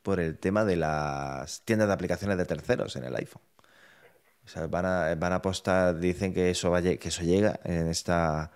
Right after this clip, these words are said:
en esta W W D C y que ellos van a apost-, van a ir a saco, eh,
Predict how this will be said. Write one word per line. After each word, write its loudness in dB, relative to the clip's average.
en -6
esta 0
W 4
W 2
D 0
C 0
y 0
que -4
ellos -2
van 0
a 0
apost-, -8
van -4
a -2
ir 0
a -8
saco, -4
eh, -14